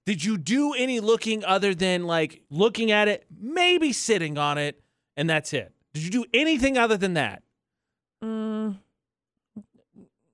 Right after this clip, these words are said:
Speaker 2: no.
Speaker 1: Me either. When I got my used furniture,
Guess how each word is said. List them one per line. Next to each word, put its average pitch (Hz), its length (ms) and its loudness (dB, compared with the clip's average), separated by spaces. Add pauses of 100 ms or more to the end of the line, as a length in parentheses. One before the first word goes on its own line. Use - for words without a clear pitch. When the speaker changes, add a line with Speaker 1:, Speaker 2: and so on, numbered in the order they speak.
(580)
Speaker 2:
no. 233 580 -6 (100)
Speaker 1:
Me 214 280 4
either. 233 580 2 (360)
When 190 160 0
I 226 140 2
got 233 180 2
my 226 140 2
used 220 580 0
furniture, 175 800 2